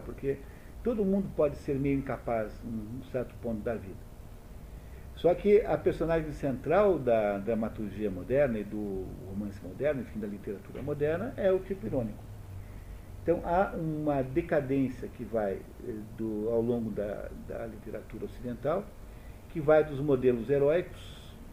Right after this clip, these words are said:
sejam míticos ou lendários, para os modelos sub-humanos. Ou seja, os modelos pertinentes às pessoas que não conseguiram nem mesmo ter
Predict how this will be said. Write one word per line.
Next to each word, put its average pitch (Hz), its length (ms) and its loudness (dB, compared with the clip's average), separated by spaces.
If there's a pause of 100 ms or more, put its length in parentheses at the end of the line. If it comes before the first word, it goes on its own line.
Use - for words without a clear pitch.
(120)
sejam 117 260 4
míticos 113 400 0
ou 101 80 -2
lendários, 139 520 2 (120)
para 147 200 4
os 139 120 0
modelos 139 460 4 (100)
sub-humanos. 135 540 2 (1300)
Ou 131 60 -8
seja, 127 280 4 (520)
os 127 100 -2
modelos 131 500 2
pertinentes 139 640 0
às 127 100 -6
pessoas 135 460 -2
que - 120 -4
não 170 180 2
conseguiram 147 440 -4
nem 254 260 8
mesmo 202 420 10 (480)
ter 156 300 6